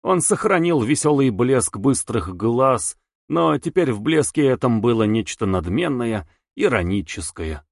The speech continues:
Его красивый мягкий голос звучал самодовольно, решительно. Гоген заметно пополнел, и красиво прихмуренные брови делали холёное лицо его как-то особенно значительным.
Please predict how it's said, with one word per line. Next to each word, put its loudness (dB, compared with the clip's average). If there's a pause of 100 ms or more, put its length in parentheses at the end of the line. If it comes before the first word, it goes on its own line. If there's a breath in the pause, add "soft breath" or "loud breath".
(420)
Его 2
красивый 0
мягкий -2
голос 0
звучал -2
самодовольно, 0 (280)
решительно. -2 (760)
Гоген 2
заметно 0
пополнел, 0
и -4
красиво -2
прихмуренные 2
брови 2
делали 2
холёное 2
лицо -2
его 2
как-то -2
особенно 0
значительным. -4